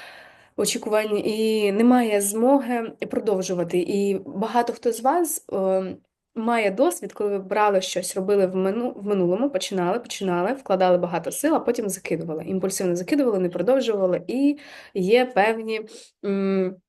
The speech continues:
негативні почуття стосовно цього, недовіра до себе. А, і, а вже ж, є страхи, що зараз також імпульсивно хтось з вас щось закине, нічого не вийде, чи імпульсивно зробить на якусь, якусь не ту дію.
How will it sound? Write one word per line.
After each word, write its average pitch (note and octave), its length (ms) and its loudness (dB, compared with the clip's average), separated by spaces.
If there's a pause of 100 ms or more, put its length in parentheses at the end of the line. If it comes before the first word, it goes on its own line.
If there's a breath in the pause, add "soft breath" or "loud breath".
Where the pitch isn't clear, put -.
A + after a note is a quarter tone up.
(1000)
негативні A3+ 400 2
почуття G#3+ 420 0
стосовно G3 420 -2
цього, F3+ 300 2
недовіра G3 420 2
до G3 100 -4
себе. F3+ 540 -2 (480 loud breath)
А, F3 460 0 (100)
і, F#3+ 80 2
а F3+ 80 4
вже A3 300 2
ж, A#3+ 200 -6
є G3 260 -2
страхи, A3 460 -2
що A3 160 -4
зараз G3+ 300 0
також F#3 360 -2
імпульсивно C4+ 600 2
хтось F3 260 0
з F3+ 40 -6
вас E3+ 300 0
щось F3 180 -2
закине, B3 520 2
нічого F3 380 -2
не E3 120 0
вийде, A3+ 260 0
чи - 140 -4
імпульсивно G3 640 0
зробить F3+ 340 0
на F3+ 80 -2
якусь, F3+ 540 -2
якусь G3 280 -4
не F3+ 80 -2
ту F3+ 120 -4
дію. A#3 380 2